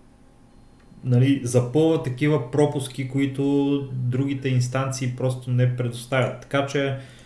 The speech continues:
а, чакаме с нетърпение тая инстанция, там ще можем да се облечем с доста приятни неща. А, ние, както виждате, с-, скоро вече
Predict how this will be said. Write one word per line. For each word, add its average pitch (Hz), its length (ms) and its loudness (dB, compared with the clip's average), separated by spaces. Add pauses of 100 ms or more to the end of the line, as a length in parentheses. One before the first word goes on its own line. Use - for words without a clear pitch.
(280)
а, 117 360 0
чакаме 151 720 2
с - 120 -8
нетърпение 131 640 2
тая 131 200 0
инстанция, 131 480 -4
там 131 180 0
ще 123 160 -4
можем 123 260 4
да 120 140 4
се - 160 -4
облечем 123 480 2
с 120 340 -6
доста 123 320 -4
приятни 117 540 -2 (120)
неща. 117 560 -4 (300)
А, 117 220 -2
ние, 127 320 6
както 123 300 -2
виждате, 127 280 0
с-, - 160 -16 (240)
скоро 123 340 0
вече 123 460 0